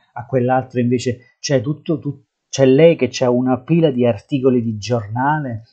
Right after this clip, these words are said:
dove c'è, c'è scritto, mm, dettaglio per dettaglio tutto quello che fa il nostro Nosferatu, mm, assolutamente poco credibile. Nessuna persona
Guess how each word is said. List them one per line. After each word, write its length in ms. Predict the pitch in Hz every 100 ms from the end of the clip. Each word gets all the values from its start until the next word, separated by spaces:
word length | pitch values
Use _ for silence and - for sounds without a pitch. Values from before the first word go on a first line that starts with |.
| _ _ _ _ _ _ _ -
dove 480 | - 123 117 110 - -
c'è, 140 | 127 -
c'è 140 | -
scritto, 680 | 120 - 143 120 127 110 - _ 107
mm, 260 | 104 98 101 _ _
dettaglio 680 | 120 127 127 - 135 135
per 160 | 123 113
dettaglio 560 | 107 110 - 131 120 107 _
tutto 480 | - 170 139 - 135
quello 240 | 120 117
che 120 | 107 110
fa 480 | - 113 110 107 - _
il 140 | 113
nostro 380 | 110 120 - 110
Nosferatu, 760 | 110 110 - 120 113 117 107 107 - _ _ -
mm, 120 | 123 117 _ -
assolutamente 840 | 131 - 127 120 123 127 120 117
poco 420 | 107 - 131 117
credibile. 800 | 110 113 98 113 104 113 113 110 _ _ -
Nessuna 420 | 120 - 139 139
persona 680 | 131 107 - 139 135 123